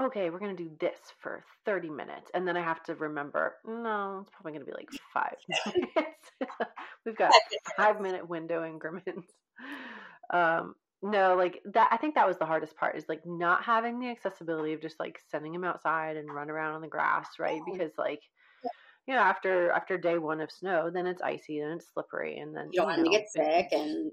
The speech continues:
Speaker 1: Uh-huh,
Speaker 2: Also, you don't wanna
Speaker 1: uh-huh.
Speaker 2: be outside
Speaker 1: And
Speaker 2: playing in the snow. Let's be honest. Like, you, you might not wanna play in the snow. Like
Speaker 1: Yeah.
Speaker 2: you gotta be
Speaker 1: Um,
Speaker 2: happy.
Speaker 1: <laughs> He lo-, okay, so I will say that because,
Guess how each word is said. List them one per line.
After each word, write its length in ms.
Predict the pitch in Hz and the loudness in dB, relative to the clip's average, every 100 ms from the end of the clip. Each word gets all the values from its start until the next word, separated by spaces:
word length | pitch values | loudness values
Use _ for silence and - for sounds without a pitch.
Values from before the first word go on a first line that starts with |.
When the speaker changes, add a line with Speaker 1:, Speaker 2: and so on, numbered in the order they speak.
| _ _ _ _ _ _ _ 185 | _ _ _ _ _ _ _ 0
Speaker 1:
Uh-huh, 360 | 185 175 175 175 165 165 | 2 2 4 2 2 4
Speaker 2:
Also, 220 | - 381 | 12 12
you 120 | 349 | 12
don't 100 | 466 | 12
wanna 100 | 466 | 6
Speaker 1:
uh-huh. 80 | 440 | 4
Speaker 2:
be 80 | 370 | 6
outside 300 | 320 330 277 285 | 8 8 6 6
Speaker 1:
And 0 | |
Speaker 2:
playing 160 | 277 | 2
in 80 | 254 | 2
the 80 | 220 | 2
snow. 200 | - 185 | 4 6
Let's 160 | - 320 | 6 4
be 80 | |
honest. 360 | 254 180 147 - | 4 4 2 2
Like, 200 | 208 202 - - | 2 0 -10 -6
you, 280 | 220 294 220 | 0 2 4
you 180 | 240 359 | 6 8
might 160 | 403 | 8
not 260 | 370 349 320 | 8 8 8
wanna 120 | 294 | 6
play 120 | 285 | 2
in 100 | 233 196 | 2 2
the 60 | |
snow. 460 | 185 170 139 - - - | 2 0 -2 -6 -6 2
Like 280 | 175 170 - - _ _ _ _ _ _ _ - _ _ _ _ _ _ _ 214 | 4 4 -2 -14 _ _ _ _ _ _ _ -20 _ _ _ _ _ _ _ 0
Speaker 1:
Yeah. 200 | 196 - - _ _ _ - - | 0 0 -12 _ _ _ -20 -16
Speaker 2:
you 80 | - 247 | 0 6
gotta 60 | 196 | 8
be 100 | 185 | 8
Speaker 1:
Um, 60 | |
Speaker 2:
happy. 540 | 175 160 139 143 202 - _ - - _ _ _ _ _ _ - | 4 0 -4 -6 -6 -12 _ -20 -20 _ _ _ _ _ _ -6
Speaker 1:
<laughs> 1120 | - - - 453 - - - - - - - | -2 -2 0 -4 -4 -10 -10 -16 -14 -10 -2
He 140 | 311 | 0
lo-, 360 | 302 277 240 247 | 4 6 6 4
okay, 280 | - 175 180 | 4 4 2
so 360 | - 220 196 | 4 6 8
I 140 | 180 202 | 6 4
will 200 | 233 370 - | 4 0 2
say 560 | 196 170 160 160 180 - - - _ - | 4 6 4 2 -2 -8 -20 -20 _ 0
that 340 | 185 170 - 170 | 4 4 2 -4
because, 400 | 180 196 202 | 0 2 2